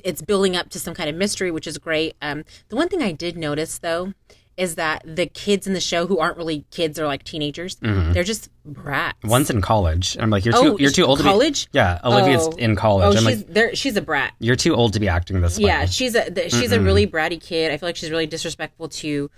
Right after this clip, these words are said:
Speaker 1: her parents in the show, her mom especially. Like, when her mom was asking her for help with something, like, I think it was, like, putting away the bed, you know, 'cause obviously they're on
Speaker 2: Oh, yeah.
Speaker 1: vacation, so it's, like, a rollaway bed. She's like, "Why?" And I was like, s-, I would have been like,
Speaker 2: She would have
Speaker 1: "Whatcha?"
Speaker 2: been, she would have been slapped.
Speaker 1: "Whatcha?"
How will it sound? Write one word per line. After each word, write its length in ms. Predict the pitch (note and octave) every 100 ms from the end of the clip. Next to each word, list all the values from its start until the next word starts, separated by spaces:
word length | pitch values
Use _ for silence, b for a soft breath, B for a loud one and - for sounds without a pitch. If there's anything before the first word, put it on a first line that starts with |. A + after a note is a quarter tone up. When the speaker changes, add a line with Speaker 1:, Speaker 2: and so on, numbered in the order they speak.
| _ _ _
Speaker 1:
her 140 | D#3
parents 500 | C#3+ E3 E3 E3 D3+
in 60 | E3
the 80 | D#3
show, 560 | - D3+ D3 C#3+ D3+ D3
her 100 | E3+
mom 300 | D#3+ D3+ E3
especially. 640 | D#3 - D3+ - D#3+ D#3
Like, 200 | D3+ C3+ b b b
when 160 | F3+ F#3
her 80 | F3
mom 240 | E3+ F3+
was 120 | F3+
asking 420 | D3+ D#3+ - F3
her 120 | D#3+ D3+
for 160 | D3+
help 340 | C#3 D3 D3+ -
with 220 | D#3 E3+
something, 460 | E3 D#3 D#3+ D#3
like, 160 | D3 -
I 80 | D#3+
think 140 | E3+ E3
it 80 |
was, 140 | D3+ D3
like, 120 | D3
putting 220 | - E3+
away 240 | D#3 D3+ D3+
the 120 | C#3+
bed, 440 | C#3+ C#3 C#3+ D#3 b b b b -
you 60 | E3+
know, 80 |
'cause 120 | E3 -
obviously 260 | E3+ E3 D#3
they're 100 | D#3+
on 60 | D#3
Speaker 2:
Oh, 40 |
yeah. 60 | -
Speaker 1:
vacation, 360 | F3 E3 F3 D#3
so 80 |
it's, 100 | F3
like, 120 | D#3+ D#3+
a 20 |
rollaway 400 | E3 G3+ E3+ D3
bed. 240 | C#3+ C#3 - b b
She's 200 | - G3
like, 120 | F3+
"Why?" 440 | D3+ D3 F#3+ F3+ D3
And 160 | D#3
I 60 | F#3
was 120 | F#3
like, 120 | E3+
s-, 120 | - -
I 160 | D#3 C4
would 120 | A3
have 40 |
been 60 | F3+
like, 120 | D3+ C3+
Speaker 2:
She 40 | D3 A#2+
would 0 |
have 140 | A#2+
Speaker 1:
"Whatcha?" 40 | A#4
Speaker 2:
been, 300 | C#5 C#5 -
she 60 |
would 80 | A#2+
have 60 | G2+
been 80 | F#2
slapped. 440 | - G#2 C3+ C3+
Speaker 1:
"Whatcha?" 300 | A3+ - -